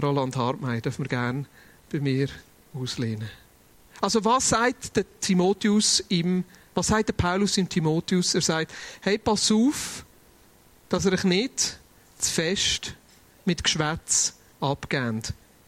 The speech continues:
Mit Spekulationen, mit Legenden, mit Mythen. Endzeit kann eins von dem sein. Es ist ein spannendes Thema. Und gleichzeitig ist es behaftet mit vielen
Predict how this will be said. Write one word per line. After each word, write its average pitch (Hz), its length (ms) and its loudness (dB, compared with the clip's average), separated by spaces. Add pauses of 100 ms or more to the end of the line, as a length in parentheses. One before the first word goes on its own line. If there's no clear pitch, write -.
(160)
Mit 170 140 0
Spekulationen, 180 1120 2 (260)
mit 185 200 2
Legenden, 170 720 2 (440)
mit 147 220 -2
Mythen. 135 540 -2 (3750)
Endzeit 185 440 0
kann 170 300 0
eins 165 580 0 (160)
von 175 140 0
dem 170 180 2
sein. 220 220 4
Es 254 120 2
ist 175 120 2
ein 170 40 2
spannendes 269 520 0
Thema. 320 480 0 (1200)
Und - 180 -4
gleichzeitig 240 720 2
ist 208 160 2
es - 120 2
behaftet 175 840 -2
mit 160 200 -2
vielen 151 600 0